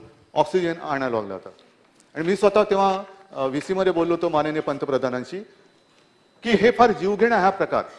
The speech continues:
म्हणजे प्रकार म्हणजे अंतर. आधी मला काय माहिती नव्हतं कारण मी काय सर्वज्ञ नाहीये. मी त्यांना विचारलं, "Oxygen तिकडनं airlift करून आणता येतो का?" तर अभ्यास झाला आणि सांगितलं की तो अत्यंत ज्वलनशील असल्यामुळे oxygen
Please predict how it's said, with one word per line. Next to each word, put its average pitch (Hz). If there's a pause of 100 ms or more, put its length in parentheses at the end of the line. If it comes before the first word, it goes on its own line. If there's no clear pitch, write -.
(200)
म्हणजे 143
प्रकार 180
म्हणजे 196
अंतर. 151 (1700)
आधी 123
मला 190
काय 202
माहिती 196
नव्हतं 202
कारण 185
मी 175
काय 190
सर्वज्ञ 185
नाहीये. 202 (540)
मी 170
त्यांना 190
विचारलं, 196
"Oxygen 185
तिकडनं 190
airlift 180
करून 190
आणता 170
येतो 180
का?" 170 (800)
तर 165 (760)
अभ्यास 135
झाला 170
आणि 160
सांगितलं 165
की 175
तो 175
अत्यंत 170
ज्वलनशील 165
असल्यामुळे 165
oxygen 170